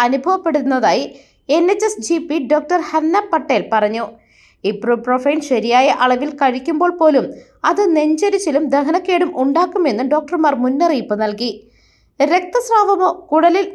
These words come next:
അൾസറോ ഉള്ളവർ മരുന്ന് പൂർണ്ണമായും ഒഴിവാക്കണമെന്നാണ് ഡോക്ടർമാർ നിർദ്ദേശിക്കുന്നത്. ന്യൂസ് ഡെസ്ക്, മെഗ്നവിഷൻ. ഇംഗ്ലണ്ടിലെ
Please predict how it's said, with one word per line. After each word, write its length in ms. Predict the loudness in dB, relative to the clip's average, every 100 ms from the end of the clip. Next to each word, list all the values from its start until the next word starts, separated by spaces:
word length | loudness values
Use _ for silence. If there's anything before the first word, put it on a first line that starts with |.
| 0
അൾസറോ 360 | 0 0 0 0
ഉള്ളവർ 280 | 0 0 0 0
മരുന്ന് 320 | 0 0 -4 -2
പൂർണ്ണമായും 640 | -2 0 0 0 0 0 0
ഒഴിവാക്കണമെന്നാണ് 800 | -2 0 -2 0 0 0 0 -2 0
ഡോക്ടർമാർ 460 | -2 -2 -2 0 0 -2
നിർദ്ദേശിക്കുന്നത്. 720 | -2 -2 -4 -6 -4 -2 -2 -4 -10 _ _ _ _ _ -8 -4
ന്യൂസ് 220 | -4 0
ഡെസ്ക്, 280 | -2 -2 -14 -20 -8
മെഗ്നവിഷൻ. 600 | -8 -4 -4 -4 -4 -2 -2 -4 -12 -20 _ _ _ _ _ _ _ _ _ _ _ _ _ _ _ -8
ഇംഗ്ലണ്ടിലെ 480 | -6 -4 -4 -4